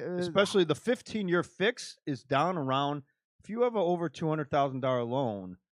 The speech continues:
Speaker 2: and you wanna pay closing costs, you can get right near three percent on a fifteen-year
Speaker 1: I
Speaker 2: fix
Speaker 1: was
Speaker 2: with good
Speaker 1: pricing
Speaker 2: credit.
Speaker 1: out, uh, right under, uh, right under,
Speaker 2: credit.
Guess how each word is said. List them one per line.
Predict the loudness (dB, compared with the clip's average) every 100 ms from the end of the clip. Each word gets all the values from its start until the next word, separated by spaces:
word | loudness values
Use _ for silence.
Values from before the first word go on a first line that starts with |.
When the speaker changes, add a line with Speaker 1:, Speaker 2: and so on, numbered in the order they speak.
| -12
Speaker 2:
and | -6
you | -4
wanna | -2 -4
pay | -4 -6
closing | -2 -2 -2 -6
costs, | -8 -10 -10 -10
you | -10
can | -6
get | -6 -2
right | -2 0
near | 0 -2
three | -2 -6
percent | -6 -6 -4 -4
on | -4
a | -8
fifteen-year | -10 -10 -8 -4 2
Speaker 1:
I | 4
Speaker 2:
fix |
Speaker 1:
was | 4
Speaker 2:
with | 0
good | 2
Speaker 1:
pricing | 2 2 0
Speaker 2:
credit. | 2
Speaker 1:
out, | 2 0 -2
uh, | -2
right | 0 2 2
under, | 2 2 0 0 -8 -4
uh, | -2 -2 -4
right | -2 0 2
under, | 2 4 2 2
Speaker 2:
credit. | -2